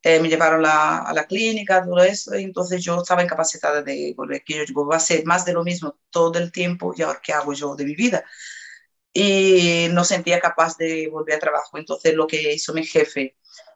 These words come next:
eh, "Tú vamos a hacer como fuera final de temporada y finalizamos tu contrato de este año. Y recupérate, a ver si busco una solución", no sé qué, y empecé yo a hacer terapia, eh, de la, de, de la delegación de la mujer.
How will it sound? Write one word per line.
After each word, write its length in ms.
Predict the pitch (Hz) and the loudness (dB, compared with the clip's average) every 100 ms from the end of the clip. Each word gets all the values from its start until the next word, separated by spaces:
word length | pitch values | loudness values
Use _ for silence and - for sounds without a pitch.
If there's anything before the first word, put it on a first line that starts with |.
| - | -4
eh, 640 | 170 160 156 156 131 - - _ _ _ _ _ _ _ _ _ _ _ _ _ _ | 2 2 2 0 -2 -6 -12 _ _ _ _ _ _ _ _ _ _ _ _ _ _
"Tú 440 | - 180 170 170 165 | 0 2 4 2 2
vamos 160 | 185 180 | 2 2
a 80 | |
hacer 140 | 180 180 | 0 -2
como 240 | 185 185 - | -2 -4 -10
fuera 600 | - 180 180 180 180 175 180 | 2 4 6 6 4 2 -4
final 500 | 175 170 170 175 170 | -10 -4 -4 -4 -6
de 120 | 170 | -6
temporada 600 | 185 196 233 220 214 - _ _ - | -6 0 2 2 0 -6 _ _ -18
y 100 | 90 | -12
finalizamos 640 | 165 151 151 151 151 151 | -2 0 0 -4 -6 -10
tu 100 | 147 | -10
contrato 420 | 151 147 135 139 | -8 -2 -2 -2
de 100 | 269 | -8
este 180 | - 165 | -4 0
año. 260 | 269 247 _ _ _ _ _ _ _ _ - | 2 0 _ _ _ _ _ _ _ _ -4
Y 80 | |
recupérate, 760 | 160 160 151 151 147 196 233 233 | -2 0 2 2 4 4 6 6
a 60 | 196 | 6
ver 120 | 180 | 2
si 140 | 170 | 0
busco 260 | 156 160 160 | -8 -8 -6
una 100 | 156 | -6
solución", 480 | 156 139 - 190 190 | -4 -8 0 2 2
no 60 | |
sé 160 | 180 165 | -2 -4
qué, 180 | 185 196 | -4 -4
y 60 | |
empecé 360 | 185 160 151 151 | -4 -8 -6 -6
yo 200 | 160 160 | -2 0
a 40 | |
hacer 260 | 160 - 147 | 0 0 0
terapia, 460 | 156 - - 226 233 _ _ _ _ _ _ - | 2 0 0 -8 -10 _ _ _ _ _ _ 0
eh, 280 | 180 175 165 | 4 4 4
de 100 | 160 | 4
la, 120 | 147 | 4
de, 160 | 147 | 2
de 320 | 151 156 156 160 | -2 -2 -2 0
la 260 | 165 165 | 2 4
delegación 440 | 160 160 147 - 147 | 2 2 0 -4 -6
de 60 | |
la 60 | 143 | -8
mujer. 360 | 139 - - | -8 -14 -14